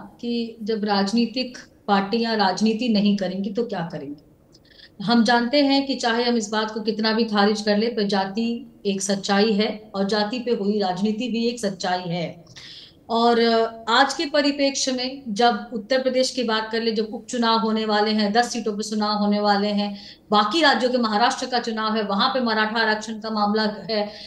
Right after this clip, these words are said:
दूसरे हरियाणा में चुनाव है, वहां पे आरक्षण का मामला तूल पकड़ा है, तो यहाँ पे किसी भी सरकार के लिए, किसी भी पार्टी के लिए ये कहना कि सुप्रीम कोर्ट के आदेश के साथ जाएंगे, थोड़ा राजनीतिक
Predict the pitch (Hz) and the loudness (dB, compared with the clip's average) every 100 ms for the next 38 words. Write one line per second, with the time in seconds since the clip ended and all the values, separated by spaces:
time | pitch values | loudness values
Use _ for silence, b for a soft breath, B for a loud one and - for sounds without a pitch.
0 | B 277 285 294 226 240 247 262 247 233 | B 0 2 2 4 4 4 4 2 0
1 | - 220 214 214 202 202 247 294 262 214 | 0 0 2 2 2 2 2 2 0 -2
2 | 214 220 214 220 208 208 214 208 214 208 | -4 -8 -6 -2 2 2 0 -2 -4 -4
3 | 208 202 208 202 B B B 359 320 254 | -2 -2 0 -2 B B B 0 2 2
4 | 247 285 359 302 269 - 359 359 381 262 | 2 0 0 -2 -4 0 0 2 0 0
5 | 214 214 214 214 233 254 254 214 233 254 | 0 0 0 2 0 0 -2 -4 -4 -4
6 | 226 175 175 226 208 226 226 294 302 B | -2 -2 0 -2 4 2 4 -2 -4 B
7 | B - 208 277 294 262 226 247 277 214 | B -2 2 4 4 2 2 4 2 0
8 | - 254 - 240 202 285 269 240 240 233 | -2 -2 -2 -4 0 2 4 4 2 0
9 | 262 254 254 - 196 208 208 247 254 - | 2 2 2 -6 0 2 2 2 0 -2
10 | 240 - 240 240 202 202 214 214 277 - | -6 2 4 4 0 -2 -2 -6 -10 -12
11 | - 233 233 262 208 202 214 311 392 415 | -2 2 4 2 2 2 2 0 2 0
12 | 415 - | 0 -12